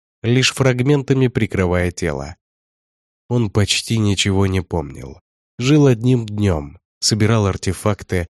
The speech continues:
относил их к торговцу, ел, спал и снова уходил. Отсвет лазерных разрядов, полоснувших по зарослям автонов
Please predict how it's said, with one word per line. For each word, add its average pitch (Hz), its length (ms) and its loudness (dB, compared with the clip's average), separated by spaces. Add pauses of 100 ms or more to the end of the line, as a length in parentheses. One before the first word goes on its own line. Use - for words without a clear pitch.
(140)
относил 117 540 2
их 131 180 0
к - 100 -12
торговцу, 90 760 -4 (240)
ел, 90 460 -2 (160)
спал - 600 -2
и 120 100 0
снова 123 380 2
уходил. 101 720 0 (1040)
Отсвет 98 520 -2
лазерных 92 640 0
разрядов, 95 600 0
полоснувших 98 800 -2
по 110 140 0
зарослям 87 560 0
автонов 95 540 -2